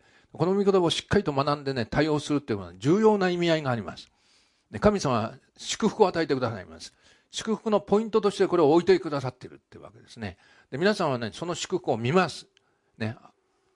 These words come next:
栄光を表されます。ね。どうぞね、そのことを覚えておいてください。それとともにね、ちょっとね、話があっち行ったりこっち行ったりしてるんですね。今ね、リバイバルが起こり始めてるんですね。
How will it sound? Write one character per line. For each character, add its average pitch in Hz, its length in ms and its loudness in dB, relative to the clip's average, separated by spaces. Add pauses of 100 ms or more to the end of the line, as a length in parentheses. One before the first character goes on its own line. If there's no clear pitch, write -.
(120)
栄 185 120 6
光 190 160 -2
を - 40 2
表 175 220 4
さ 175 100 -6
れ 160 80 -2
ま 120 160 -2
す。 - 160 -14 (680)
ね。 110 220 -6 (800)
ど 214 120 8
う - 20 2
ぞ 170 100 4
ね、 104 260 -8
そ - 140 -10
の 143 100 -4
こ 135 100 0
と 123 120 2
を 104 60 2
覚 113 140 2
え - 20 -8
て 101 80 -6
お - 20 -2
い 95 60 -4
て 92 80 -12
く 98 60 -12
だ 95 120 -10
さ 101 180 -2
い。 78 100 -10 (840)
そ 196 120 2
れ 220 60 6
と 214 60 -6
と 247 120 2
も 208 100 0
に 160 60 -2
ね、 123 240 -4
ち - 80 0
ょ - 20 -2
っ - 20 -10
と 156 100 0
ね、 107 200 -4
話 233 320 -2
が 127 180 2
あ - 20 0
っ 120 40 -6
ち - 140 -8
行 165 80 -8
っ 101 600 -4
た 110 100 -6
り 92 80 -8
こ 110 120 -10
っ - 60 -14
ち 170 160 -4
行 110 100 -4
っ - 20 -20
た - 160 -14
り 85 100 -16
し - 120 -18
て 107 60 -20
る 98 40 -14
ん - 40 -20
で - 40 -20
す 117 40 -14
ね。 147 80 -8
今 180 140 -2
ね、 131 80 -10
リ 151 80 -6
バ 262 120 4
イ 302 40 2
バ 233 100 -4
ル 120 60 -8
が 104 60 -10
起 - 40 -14
こ 117 80 -8
り 92 80 -12
始 - 160 -18
め - 100 -20
て - 100 -20
る 113 60 -20
ん 104 60 -20
で - 80 -20
す - 60 -20
ね。 82 200 -18